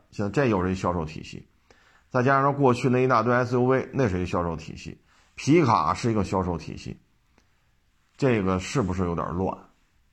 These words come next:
你的管理成本是不是有点高？啊，所以说你对于大局的掌控啊，对于底下，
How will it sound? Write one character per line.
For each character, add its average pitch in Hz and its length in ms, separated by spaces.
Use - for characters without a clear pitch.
你 98 240
的 110 140
管 104 400
理 107 160
成 95 260
本 69 180
是 - 140
不 85 160
是 82 60
有 80 100
点 - 140
高？ 87 280
啊， - 180
所 170 220
以 165 60
说 165 180
你 123 160
对 110 140
于 139 60
大 117 280
局 95 160
的 127 120
掌 78 240
控 107 320
啊， 80 200
对 113 180
于 135 100
底 98 240
下， 113 80